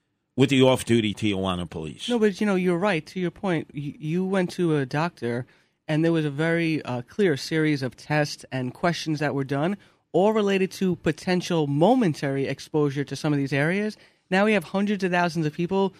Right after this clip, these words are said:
Speaker 2: who are theoretically, like, walking through jungles, through rivers, and we're not asking any
Speaker 1: Nothing.
Speaker 2: questions. <laughs>
Speaker 1: Nothing. It's like
Speaker 2: Yeah, it's
Speaker 1: we're, we're
Speaker 2: absurd.
Speaker 1: saying, "Oh, this is, this, uh,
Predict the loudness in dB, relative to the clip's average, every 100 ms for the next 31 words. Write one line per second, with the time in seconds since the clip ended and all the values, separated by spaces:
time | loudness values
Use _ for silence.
0 | _ _ 2 2 2 2 2 2 0 -2
1 | -2 0 -2 2 2 2 0 0 -2 -2
2 | 0 2 4 4 4 2 0 -2 2 0
3 | 2 2 0 0 0 0 0 -6 -4 0
4 | 2 2 0 2 2 2 2 2 4 2
5 | -4 -6 -10 -18 -6 -2 -2 -4 -14 -16
6 | -12 -4 0 0 -2 -2 0 0 0 0
7 | 2 4 4 4 0 0 -2 -6 -14 -20
8 | -20 0 2 2 0